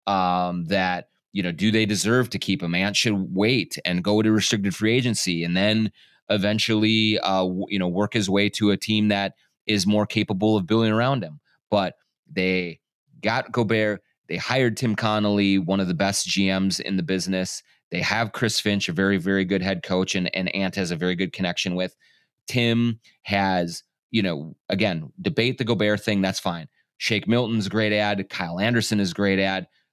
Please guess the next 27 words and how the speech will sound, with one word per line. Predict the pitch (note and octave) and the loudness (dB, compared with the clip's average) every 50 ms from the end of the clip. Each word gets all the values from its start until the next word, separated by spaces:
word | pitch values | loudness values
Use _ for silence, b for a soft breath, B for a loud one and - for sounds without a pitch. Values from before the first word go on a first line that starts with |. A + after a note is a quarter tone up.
| _ _ - | _ _ -4
uh, | F#2+ F2 E2+ | -4 -4 -2
the | - - | -2 -2
Mike | F2+ F#2+ G2+ G#2+ F#2+ - | 0 2 2 0 0 -2
Conley, | - A#2+ A#2+ A#2+ A#2 A2 G#2+ G#2 | -2 0 2 2 2 2 2 2
Nickeil | F#2+ F#2 F2+ - - G#2 F#2+ | 2 0 0 0 0 2 2
Alexand-, | F#2 F#2 F2+ F2+ E2 G#2 G#2+ A#2+ G#2+ - _ - - G2+ - - | 2 2 0 -2 -2 -2 -4 -4 -6 -8 _ -6 -6 -6 -4 -4
Alexander | G2 G2+ G2+ F#2 E2 G2+ F#2+ F2 F2 | -4 -4 -4 -4 -4 -4 -4 -4 -2
Walker | F2 G2 A2 A2+ - | 0 0 0 -2 -4
trade, | G2+ - - A#2 A2 A2+ A2 E2+ | -6 -4 -2 0 0 0 0 -2
great | - F#2+ A2 A2 G#2+ D#2+ | 0 2 2 2 2 2
move. | G#2+ G#2+ G#2+ G#2+ - | 2 4 4 4 2
Like, | G#2+ F#2+ F#2 - _ - | 0 -4 -4 -4 _ -2
everything | B2 C#3+ C#3+ A2+ D3 E3+ E3+ C#3+ - _ - B2 A#2+ A#2+ A#2 A2+ A2+ A2+ G#2 - b b b b b b | -2 -2 0 0 2 2 0 0 -2 _ -2 0 2 2 2 2 2 0 -2 -4 b b b b b b
pretty | - - C#3 C3+ A#2 G#2 | -2 0 2 4 4 4
much | F#2 F#2+ G2+ G2 E2+ D#2+ - - - - | 4 4 2 2 0 -2 -4 -6 -2 -2
that | G2 F#2 - - - - - | -2 -2 -2 -4 -10 -12 -8
Connolly | - - G#2+ A2 A2 G#2+ G#2+ G2+ F#2+ | -4 -2 0 0 2 2 2 2 2
has | F2+ E2+ D#2 | 0 -2 -4
done, | - G2+ G2 G2 F#2+ F2+ - - | -2 0 0 2 0 0 -2 -4
except | F2 F2+ - - - B2+ A#2+ - - - | -6 -4 -2 -2 -2 0 -2 -2 -4 -8
for | - - F#2 E2+ E2+ E2 E2 E2 E2+ E2 - _ _ _ _ | -6 -2 -2 0 0 -2 -2 -4 -4 -6 -10 _ _ _ _
the | - A2 | -2 -2
big | G3+ F3+ A#2 B2+ A#2 G2 | 0 2 2 2 2 0
one, | F#2+ E2 D2+ D#2 D#2+ D#2+ E2 F2+ _ _ _ _ _ - | -2 -4 -6 -8 -12 -12 -14 -16 _ _ _ _ _ -10
the | F#2 E2+ | -8 -4
Gobert | G2 G2 E2+ F2 G#2+ A#2+ A#2+ A2+ | -2 -2 0 0 0 0 0 -2
trade, | - - F#2+ E2+ F2 F2 E2 | -4 -4 -4 -6 -6 -8 -12